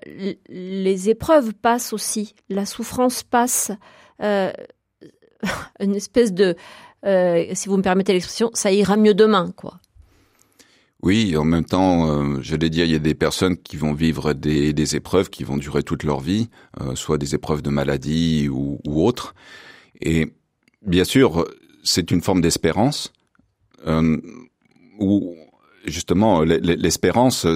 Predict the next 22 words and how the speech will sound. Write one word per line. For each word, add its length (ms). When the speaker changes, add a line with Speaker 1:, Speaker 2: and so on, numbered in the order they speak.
Speaker 2:
c'est, 420
une 140
des 100
définitions 460
de 40
l'espérance, 500
c'est 160
mettre, 720
attendre 560
d'un 300
autre 420
quelque 320
chose 300
de 100
difficile, 460
mais 120
pas, 380
mais 240
qui 220
est 160
accessible. 580
Et 380